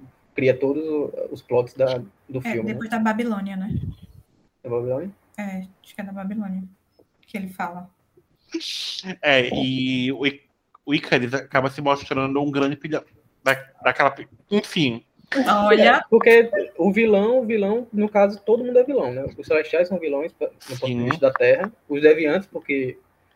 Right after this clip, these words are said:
Speaker 1: apesar de eles terem, assim, algum,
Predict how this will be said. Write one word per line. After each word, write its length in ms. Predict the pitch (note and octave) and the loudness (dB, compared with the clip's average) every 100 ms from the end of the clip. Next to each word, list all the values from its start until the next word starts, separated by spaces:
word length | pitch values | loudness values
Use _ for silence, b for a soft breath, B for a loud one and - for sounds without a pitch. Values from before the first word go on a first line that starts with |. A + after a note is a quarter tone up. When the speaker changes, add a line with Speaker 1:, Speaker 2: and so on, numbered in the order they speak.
| _ _ _ | _ _ _
Speaker 1:
apesar 380 | A#2+ C3+ B2+ C#3+ | 0 4 4 2
de 100 | D3 | 0
eles 800 | C#3 C3 B2+ A#2+ - - - _ _ _ _ | -4 -4 -6 -10 -14 -20 -20 _ _ _ _
terem, 260 | B2 C#3+ C3 | -2 0 0
assim, 260 | A2+ - | -4 -8
algum, 360 | A#2+ A2+ B2 | -10 -8 -12